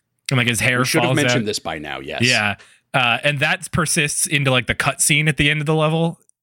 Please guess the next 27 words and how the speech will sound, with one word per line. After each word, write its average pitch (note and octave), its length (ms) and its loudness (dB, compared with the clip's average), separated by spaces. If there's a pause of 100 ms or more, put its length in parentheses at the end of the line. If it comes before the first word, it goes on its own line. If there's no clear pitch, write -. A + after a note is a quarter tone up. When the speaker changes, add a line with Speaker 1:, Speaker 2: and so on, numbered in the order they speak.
(120)
Speaker 1:
Um, A#2 540 0 (360)
and F#3 120 2
then F#3+ 120 2
when G3+ 160 2
you F#3 120 2
heal, D3+ 460 -2 (600)
uh, C#3 300 2
it D#3+ 220 0
just D#3+ 180 0
appears D#3 460 0
back C#3 260 0
on C#3 180 0
him, D#3+ 160 0
like C#3 200 0
he's B2 200 0
just - 200 0
fully D#3+ 240 0
dressed C#3+ 340 -2
again. D#3 340 0 (480)
And C#3+ 140 2
there E3+ 120 2
are F3 80 2
these, F#3 180 2
like, F#3+ 180 0
Speaker 2:
Instantly. - 140 -16 (360)
Speaker 1:
sparkling A3+ 760 -2
areas G3+ 720 0